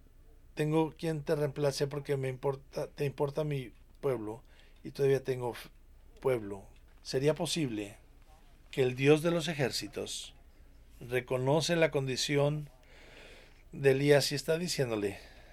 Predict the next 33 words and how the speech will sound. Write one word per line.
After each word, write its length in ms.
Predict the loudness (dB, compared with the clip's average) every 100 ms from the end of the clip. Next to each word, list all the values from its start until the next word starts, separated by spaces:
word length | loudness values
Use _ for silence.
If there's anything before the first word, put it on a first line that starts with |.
| -20 -20 -20 -4
"Es 180 | 0 0
tiempo 320 | 0 -2 0
de 80 | -2
que 80 | -2
te 160 | -8 -8
retires. 720 | -8 -10 -10 -8 -8 -10 -12 -16 -20 -20 -20 -20 -20 -20 -20 -20 -20 -12
Yo 140 | -2
entiendo, 520 | -2 -2 -6 -6 -10 -14 -20 -20 -20 -20 -20 -10
ya 100 | -6
estás 240 | -2 -2 -2
cansado, 540 | -8 -8 -10 -12 -16 -20 -20 -20 -20 -20 -18
que 120 | -6
venga 280 | -6 -4 -2
alguien 300 | -2 -4 -8
más. 400 | -8 -10 -10 -12 -14 -20 -20 -20 -20 -20 -2
Tu 180 | 6
obra 280 | 6 6 2
con 100 | 4
el 100 | 0
pueblo 300 | 4 2 6
de 100 | 4
Dios 260 | 4 0 0
va 80 | -2
a 40 |
continuar 460 | -2 -4 0 0 0
moviéndose"? 720 | -2 -2 -6 -8 -12 -14 -18 -20 -20 -20 -20 -20 -12
Dios 420 | 2 2 2 -10 -16 -16 0
toma 200 | 2 4
un 120 | 2
momento 360 | 0 -2 -2
aquí 200 | -4 -2
para 240 | -2 -2 -2
consolar 680 | -4 -6 0 2 4 2